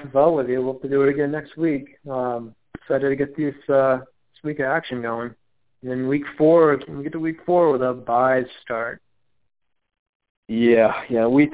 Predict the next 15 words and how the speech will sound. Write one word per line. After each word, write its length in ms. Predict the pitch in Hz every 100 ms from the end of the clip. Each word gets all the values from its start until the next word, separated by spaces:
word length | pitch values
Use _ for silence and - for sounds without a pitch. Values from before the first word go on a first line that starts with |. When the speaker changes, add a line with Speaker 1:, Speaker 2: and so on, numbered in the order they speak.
| -
Speaker 2:
three, 540 | 123 123 123 123 120
really 320 | 110 123 123 113
just 160 | 113 -
the 120 | 113
oh 140 | 113
and 80 | 110 -
two 140 | 113 -
teams. 220 | 107 104 -
Don't 160 | 127 123
wanna 180 | 110 104
fall 180 | 120 107
to 80 | 107
oh 220 | 92 104
and 120 | 104 101
three. 440 | 101 104 104 101